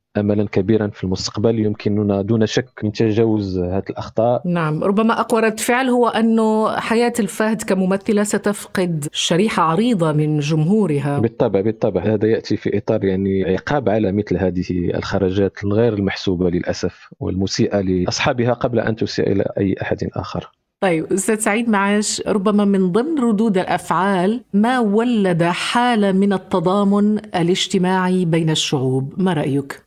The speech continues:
Speaker 1: بالطبع يعني من رحم هذه التصريحات العنصرية الغير مقبولة خرجت هناك حملة تضامن. نحن أخذنا في البداية على فرنسا أن يعني ردود الفعل كانت محتشمة، لكن بعد ذلك ازدادت قوة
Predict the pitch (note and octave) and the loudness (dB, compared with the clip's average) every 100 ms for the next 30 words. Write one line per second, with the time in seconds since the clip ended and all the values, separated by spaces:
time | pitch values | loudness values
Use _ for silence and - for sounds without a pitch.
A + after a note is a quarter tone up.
0 | - A2+ - A#2+ G#2+ G#2 G#2+ A2 A2 G#2+ | -4 -4 -2 0 2 4 2 2 0 0
1 | G#2+ G2+ G#2+ - B2 A2 A2+ A2 G2 G#2 | 0 2 0 0 -4 -2 0 -2 0 0
2 | G2+ - - A2+ A#2+ A2 F#2 A2 - A#2 | 0 -2 0 0 0 0 0 -2 0 0
3 | A2+ A2 B2 A2+ A2 - A#2 G#2+ - A#2 | 2 2 2 -2 -6 0 0 0 -2 0
4 | B2 C3 C#3+ _ - - A#2+ A#2 A#2 A#2+ | 2 2 0 _ -4 0 2 0 0 0
5 | A#2 A#2 - A2 A2+ A2 G#2+ A#2 A2 G2+ | 0 -2 -2 0 0 0 0 2 2 0
6 | G2 G#2 A2+ A2 A2 - A2+ A2+ G#2+ G#2+ | 0 0 0 0 0 0 0 0 0 0
7 | G2+ G#2+ A2 A#2 A#2 A#2+ - G#2+ G#2+ G#2+ | 0 2 2 2 0 -2 0 2 2 2
8 | - G#2+ A#2+ - A2 G#2+ G#2+ G#2+ G#2 F#2+ | 0 0 0 -2 -2 0 -2 0 -2 -2
9 | F#2+ G2 G#2 A2 G2+ A#2+ G2+ A2 G#2+ - | -2 -2 0 -2 -2 -2 -2 0 -2 -2
10 | A2+ - A#2 A2 F#2+ F2 G2 - G#2+ G2+ | -4 -4 -4 -2 -2 -2 -4 -2 0 0
11 | F#2+ G2+ A#2 C3 - - G#2+ A#2+ A#2+ - | 0 0 0 -2 -4 -4 0 2 2 0
12 | C3 A#2+ | 0 2